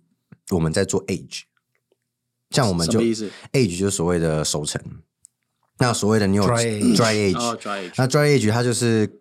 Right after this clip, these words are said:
Speaker 1: 所谓的风干熟成。那它其实过程中除了一般的风干以外，它还有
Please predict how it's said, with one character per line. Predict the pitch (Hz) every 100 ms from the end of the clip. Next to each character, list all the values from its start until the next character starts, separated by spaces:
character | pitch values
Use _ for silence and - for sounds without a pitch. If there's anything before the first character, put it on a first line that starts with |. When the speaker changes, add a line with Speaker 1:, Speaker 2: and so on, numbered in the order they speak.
| _ -
Speaker 1:
所 | 107
谓 | 117
的 |
风 | 101 107 104
干 | 98 98
熟 | 95 73
成。 | 78 - -
那 | -
它 | 113 117
其 | 101
实 | 92
过 | 95 113
程 | 92 82
中 | 98
除 | 95 -
了 | 95 92
一 | 113
般 | 104
的 | 95
风 | - 92
干 | 90 87
以 |
外， | 78 85
它 | 90
还 | 82 85
有 | 73